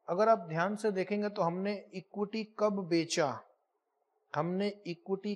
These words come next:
कब बेचा? जब प्राइस हाई था, तो sell at high price।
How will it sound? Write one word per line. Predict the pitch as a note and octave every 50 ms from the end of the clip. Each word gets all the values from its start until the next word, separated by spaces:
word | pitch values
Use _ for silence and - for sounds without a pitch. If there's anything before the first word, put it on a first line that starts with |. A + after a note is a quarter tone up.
| G3+ - -
कब | G3 F#3+ F#3 F#3+ E3+
बेचा? | D#3 E3+ E3 D#3+ E3 - F3+ F3+ F#3+ G#3 A3 G#3+ - -
जब | D3 C#3 D3+ F3+ F3+ F3+ F3+ -
प्राइस | - E3 D#3 D#3+ F3 G3 G#3+ G3+ - - - _ _ _ _ _ -
हाई | - - C#3+ D3+ D#3 D#3+ D#3+ D#3 D3
था, | D3+ - B2 A2+ G#2+ G#2+ G#2 - _ _ _ _ _ _ _ _ -
तो | D#3+ E3 D#3+
sell | - - - F#3+ F#3+ F#3+ F#3 F#3 E3
at | F3 F3+ F3+ -
high | - D3 D#3 D3+ C#3 C3+
price। | - B2 A#2 A2+ G#2+ G2+ -